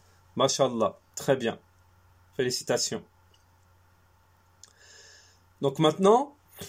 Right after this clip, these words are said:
vous connaissez le sens du fiqh dans la, la langue arabe. Dans la législation, on vient de vous donner une définition.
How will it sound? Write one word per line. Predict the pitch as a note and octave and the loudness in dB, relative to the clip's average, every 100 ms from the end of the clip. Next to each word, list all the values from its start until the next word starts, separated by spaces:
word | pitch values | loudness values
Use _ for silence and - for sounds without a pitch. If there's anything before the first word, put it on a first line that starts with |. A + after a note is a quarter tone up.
| - - | -18 -16
vous | - B2+ | -10 0
connaissez | C#3+ C#3 D3 | 2 2 2
le | C3+ | 0
sens | C3 B2 G#2+ | 0 -2 -6
du | A#2 | -6
fiqh | - C3+ A2 | -2 -2 -2
dans | A2 | -2
la, | G#2+ G#2 - _ _ - | 0 -2 -6 _ _ -6
la | A2+ | -4
langue | A2 A2 | -2 0
arabe. | B2 C3 D3+ D3 D3 - _ - _ _ _ _ _ - | 2 4 6 6 2 -6 _ -20 _ _ _ _ _ -2
Dans | A#2+ | 2
la | A#2+ | 2
législation, | B2 B2 - B2+ - D#3 | 2 -2 0 0 0 0
on | |
vient | A#2+ A#2+ | 0 -2
de | A2+ | -2
vous | A#2 | -4
donner | A#2+ A#2+ | -2 -2
une | |
définition. | A2 A2+ A#2 A2 - - D3+ | -2 -4 -2 -2 -2 0 -2